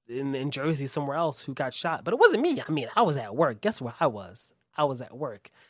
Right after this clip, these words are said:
because that's how bigots are. But when you see the amount of people that show up, you realize that those people buy goods. Those people purchase things.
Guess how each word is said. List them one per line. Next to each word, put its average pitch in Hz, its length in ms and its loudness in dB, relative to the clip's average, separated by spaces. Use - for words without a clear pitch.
because 190 520 0
that's 185 160 2
how 156 100 2
bigots 175 380 4
are. 104 260 -12
But 185 300 2
when 175 260 4
you 196 100 0
see 269 380 -2
the 165 120 -6
amount 170 160 -2
of - 60 -10
people 175 160 -6
that 117 140 -10
show 143 240 -2
up, 233 300 -8
you 147 140 -4
realize 139 840 0
that - 260 -10
those 262 220 0
people 151 480 -6
buy 123 180 -10
goods. 113 560 -4
Those 262 200 4
people 143 480 -6
purchase - 440 -4
things. - 560 -14